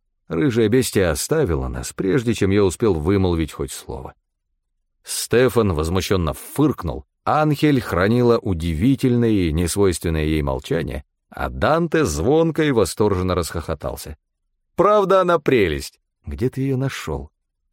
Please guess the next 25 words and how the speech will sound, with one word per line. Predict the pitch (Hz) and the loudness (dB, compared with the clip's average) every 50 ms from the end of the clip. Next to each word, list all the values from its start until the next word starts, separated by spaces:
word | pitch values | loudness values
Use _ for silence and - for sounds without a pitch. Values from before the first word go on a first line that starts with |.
| _ _ _ _ _ _ _ - | _ _ _ _ _ _ _ -6
«Мы | - 196 175 131 | -2 0 0 2
с | |
отцом | 135 120 - - 160 151 131 123 | 2 0 0 2 2 2 2 4
Бесс | 123 151 151 139 107 | 2 4 2 2 2
были | 107 123 117 113 101 | 2 2 2 2 4
добрыми | - 123 110 113 113 107 107 | 4 2 4 4 2 2 2
друзьями», — | 101 110 110 107 90 117 139 143 110 78 67 65 - _ _ | 0 0 0 0 0 0 0 2 0 -2 -4 -8 -12 _ _
сказал | - - - 76 76 120 160 - 131 | -16 -8 -6 -4 -2 -2 -2 0 0
он, | - 123 - | -2 -2 -2
перестав | - 98 92 80 - - 71 73 | -2 -2 -2 -2 -4 -6 -8 -8
смеяться. | - - - 64 64 - 76 - - - - _ _ _ _ _ _ _ _ _ _ _ _ _ _ - | -8 -12 -12 -12 -12 -12 -14 -16 -16 -20 -20 _ _ _ _ _ _ _ _ _ _ _ _ _ _ -6
Я | 139 147 180 156 | -2 -2 0 0
больше | 151 143 - - 135 | -2 -2 0 0 2
не | 120 113 | 2 2
стал | 101 - - 107 98 85 73 | 0 0 0 2 2 2 0
поднимать | - 76 67 76 80 80 76 73 | -2 -2 -2 0 0 0 -2 -2
тему | - - 87 78 71 65 64 | -2 -2 0 0 0 -4 -6
Стефана, | - - - - - - 151 156 - - - 67 64 58 60 64 64 | -6 -8 -8 -6 -2 0 0 0 0 -2 -6 -8 -8 -8 -8 -8 -6
о | |
Лучери, | 67 80 85 80 - - - 127 156 160 151 139 | -4 -4 -4 -4 -4 -2 0 2 4 4 4 2
которого | - - 85 - 131 127 113 107 101 | 0 -2 -2 0 0 0 2 0 0
привлекла | - - 101 82 76 78 78 - - 101 120 120 | 0 -2 -4 -2 -2 -2 -4 -2 -2 -2 -2 -2
красота | - - 95 85 - 82 73 - - 90 92 | -2 -2 -4 -4 -2 -4 -4 -2 -2 -4 -2
крадущей | - - 90 82 73 76 73 69 - - 67 | -2 -2 -4 -4 -4 -4 -6 -8 -8 -10 -12
детей. | 64 65 71 - - - 71 - - _ | -12 -12 -16 -16 -14 -12 -14 -14 -14 _